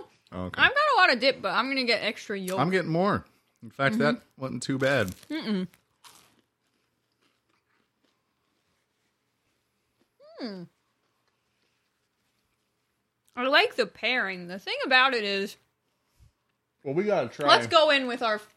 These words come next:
Speaker 2: our spoons
Speaker 1: our
Speaker 2: here.
Speaker 1: special spoons that came with the Amazon package.
Speaker 2: Now,
Speaker 1: We got
Speaker 2: this
Speaker 1: this
Speaker 2: is gonna be the gross part.
Speaker 1: Yeah, in fact, let me get my, um, sparkling ice cherry limeade drink ready.
Speaker 2: I have my, uh, pineapple orange banana juice on
Speaker 1: That's
Speaker 2: standby.
Speaker 1: not what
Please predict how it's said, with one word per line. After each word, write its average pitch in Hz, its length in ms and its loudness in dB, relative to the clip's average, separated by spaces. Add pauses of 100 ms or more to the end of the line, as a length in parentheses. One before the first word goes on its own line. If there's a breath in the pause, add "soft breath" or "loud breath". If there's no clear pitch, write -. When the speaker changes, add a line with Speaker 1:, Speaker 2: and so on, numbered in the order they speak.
(180)
Speaker 2:
our 214 160 -6
spoons 208 600 -10
Speaker 1:
our 131 60 -8
Speaker 2:
here. 185 200 -6
Speaker 1:
special 156 240 -4
spoons 117 520 -4
that 101 140 0
came 107 220 -2
with 104 140 -2
the 101 140 -2
Amazon 92 400 -4
package. 92 240 -6
Speaker 2:
Now, 240 80 0
Speaker 1:
We 240 40 2
got - 160 8
Speaker 2:
this 370 140 4
Speaker 1:
this 269 80 -2
Speaker 2:
is 247 60 -6
gonna 247 180 -2
be 226 100 -6
the 202 100 -6
gross 214 440 -4
part. 180 400 -12 (100)
Speaker 1:
Yeah, 110 180 -4
in 131 60 -4
fact, 135 200 0
let 151 60 -2
me 147 60 -4
get 156 160 0
my, 127 240 -2
um, 107 320 -4 (1080)
sparkling 143 880 0
ice - 520 -2 (300 loud breath)
cherry 131 340 -6
limeade 107 480 -2
drink 95 300 -8
ready. 95 320 -4 (160)
Speaker 2:
I 254 140 8
have 262 120 6
my, 208 280 2
uh, 196 320 2
pineapple 220 480 2
orange 208 420 -8
banana 202 380 -6
juice 196 420 -6
on 190 160 -4
Speaker 1:
That's 202 120 -8
Speaker 2:
standby. 208 240 -2
Speaker 1:
not 120 100 0
what 90 100 -2